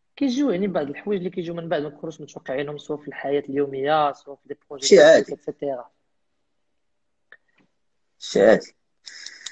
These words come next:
Speaker 2: واش كيبان لك في البيزنس ديال، ديال لافريك حالياً اللي، اللي، اللي، اللي هو اللي ولا الترند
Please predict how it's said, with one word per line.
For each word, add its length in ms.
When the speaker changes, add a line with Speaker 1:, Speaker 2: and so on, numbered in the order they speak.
Speaker 2:
واش 160
كيبان 240
لك 120
في 60
البيزنس 400
ديال، 460
ديال 160
لافريك 380
حالياً 480
اللي، 360
اللي، 280
اللي، 160
اللي 240
هو 140
اللي 140
ولا 200
الترند 500